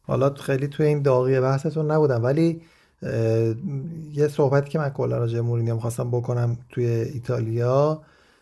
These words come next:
اه... این بازی با آتالانتاش بازی بود که بازی مورینیو در اومد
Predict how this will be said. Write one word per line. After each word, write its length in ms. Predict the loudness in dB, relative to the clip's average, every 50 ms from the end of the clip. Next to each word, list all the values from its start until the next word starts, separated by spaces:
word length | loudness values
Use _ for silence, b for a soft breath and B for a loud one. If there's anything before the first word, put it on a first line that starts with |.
| b b -8
اه... 260 | -6 -4 -2 -2 -4 -6 -2
این 160 | 2 4 4 6
بازی 280 | 8 6 6 6 2
با 80 | -2 -2
آتالانتاش 960 | 0 -2 -4 -2 -4 -4 -4 -2 -4 -4 -6 -6 -8 -8 -8 -8 -14 -18 -20 -20 -20 -20 _ _ _ _ _
بازی 480 | 0 2 2 2 2 2 2 2 2
بود 260 | 2 2 0 0 0
که 160 | 0 0 0 2
بازی 520 | 4 4 4 4 4 2 0 0 0 0
مورینیو 580 | 0 2 0 2 2 2 0 0 0 0 0 0
در 280 | 2 4 4 6 4
اومد 380 | 4 0 0 -6 -10 -12 -16